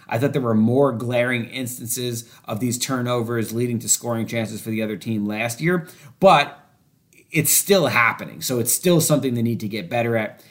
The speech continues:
It's still something they need to clean up. I don't think the forechecking has been as consistent as it was last season, especially at the end of the year and in the playoffs for the Rangers. I just don't think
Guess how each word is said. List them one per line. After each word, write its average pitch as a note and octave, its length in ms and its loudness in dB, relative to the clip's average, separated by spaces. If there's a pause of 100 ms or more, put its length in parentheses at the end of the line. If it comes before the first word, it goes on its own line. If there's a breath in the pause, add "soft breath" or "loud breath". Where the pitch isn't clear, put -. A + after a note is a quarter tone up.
(120)
It's A2+ 180 -6
still C3 320 0
something A2+ 580 0 (180 loud breath)
they A#2 120 0
need B2 240 4
to - 80 -8
clean A2+ 320 -2
up. C#3+ 460 -2 (360 loud breath)
I C3 140 4
don't C#3+ 340 4
think D3 440 2 (260)
the C3 120 -2
forechecking D#3 960 0 (220 soft breath)
has D3 200 4
been E3+ 300 2
as D#3 240 -2
consistent E3+ 840 0 (260 soft breath)
as D3+ 200 6
it D#3 100 0
was C#3+ 320 4
last C#3 340 -2
season, D#3 360 2
especially C3+ 400 0
at A#2+ 80 0
the A#2+ 120 -4
end C3 200 0
of B2+ 80 -4
the B2+ 80 -6
year B2+ 260 -2
and A#2 80 -2
in A2+ 80 0
the G#2 80 -2
playoffs B2+ 480 0
for D3 100 -2
the C3 80 -4
Rangers. C#3+ 420 0
I B2 100 2
just D3+ 260 -4
don't C#3+ 340 2
think C#3 440 -2